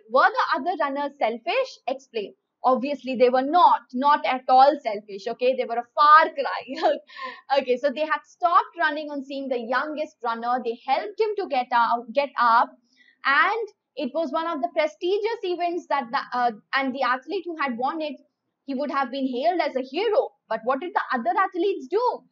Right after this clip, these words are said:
They preferred helping the fallen runner to winning the gold medal. This shows their generous nature.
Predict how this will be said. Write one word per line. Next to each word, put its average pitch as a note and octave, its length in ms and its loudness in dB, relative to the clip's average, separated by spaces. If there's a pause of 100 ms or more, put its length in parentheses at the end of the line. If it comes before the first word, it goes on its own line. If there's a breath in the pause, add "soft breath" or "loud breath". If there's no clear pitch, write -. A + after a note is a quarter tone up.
(300)
They C4 80 -2 (100)
preferred F#4+ 460 2 (120)
helping A4+ 500 -4 (120)
the C5 180 -2
fallen E4+ 520 0
runner B3 500 -2
to B3+ 320 -10
winning E4 460 -10
the F4 160 -2
gold A#3 320 0
medal. F#3 480 -14 (340)
This C4 380 -6
shows B3 420 0
their A#3 160 0
generous A3+ 640 -4
nature. A#3 480 0